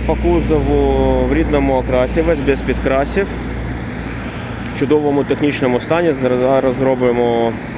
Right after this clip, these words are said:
швиденький огляд, покажу, які є мінуси невеличкі. Послухаємо, як працює двигун, і покажу салон. Отже, поїхали.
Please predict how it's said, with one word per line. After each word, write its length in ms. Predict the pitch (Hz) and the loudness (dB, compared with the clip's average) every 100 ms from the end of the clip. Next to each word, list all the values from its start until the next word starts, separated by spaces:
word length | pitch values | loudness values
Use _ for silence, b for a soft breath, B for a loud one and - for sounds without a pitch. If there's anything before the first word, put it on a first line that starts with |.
| - - - | -10 -8 -4
швиденький 500 | 127 131 123 123 120 | 0 0 0 0 0
огляд, 380 | 175 190 190 165 | 2 2 0 -2
покажу, 340 | 139 135 135 139 | -2 -2 0 0
які 380 | 127 135 127 120 - - | 0 0 0 -2 -6 -8
є 140 | 135 131 | -2 0
мінуси 420 | 185 202 196 196 | 0 -2 -2 -2
невеличкі. 580 | 185 180 180 175 - 165 - - - - - - - - - - - - - - - - - - - - - - - | -2 0 0 -2 -4 -6 -6 -10 -10 -10 -12 -12 -10 -10 -10 -10 -10 -10 -10 -10 -10 -10 -10 -10 -10 -10 -10 -8 -4
Послухаємо, 440 | 139 165 160 147 | 0 0 2 0
як 100 | 139 | 0
працює 360 | 143 123 151 147 | -2 -2 0 2
двигун, 340 | 165 220 208 | 2 2 2
і 40 | |
покажу 320 | 135 113 123 110 | 2 0 0 0
салон. 400 | 127 113 98 95 - - - | 0 0 0 -2 -4 -6 -4
Отже, 180 | - 147 | -2 -2
поїхали. 580 | 123 135 110 110 95 | -2 0 0 -2 -2